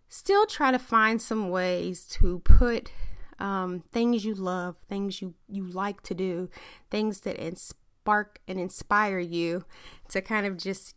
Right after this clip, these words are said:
do and be, um, try to find a way to incorporate those into your life right now. And I think that is so important for motivation because it helps us break up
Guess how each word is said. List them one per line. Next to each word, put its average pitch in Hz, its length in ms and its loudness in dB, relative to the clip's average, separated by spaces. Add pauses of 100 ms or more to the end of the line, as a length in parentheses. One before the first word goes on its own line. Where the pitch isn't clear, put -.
do 196 540 0
and 180 260 -10
be, 196 480 -4 (320)
um, 175 400 -8 (1000)
try 285 200 -2
to 269 40 -6
find 247 240 -4
a 214 40 -2
way 180 160 -4
to - 120 -10
incorporate - 540 -10
those - 480 -10
into - 240 -14
your 95 140 -8 (120)
life - 240 -14
right - 160 -12
now. - 360 -12
And - 120 -10
I 196 60 -8
think 202 280 -8
that 190 120 -8
is 190 100 -10
so 185 220 -10
important 180 500 -2
for - 100 -8
motivation 180 840 -12 (140)
because 190 580 -10
it - 160 -8
helps 196 300 -8
us 180 160 -8
break 180 360 -8
up - 280 -10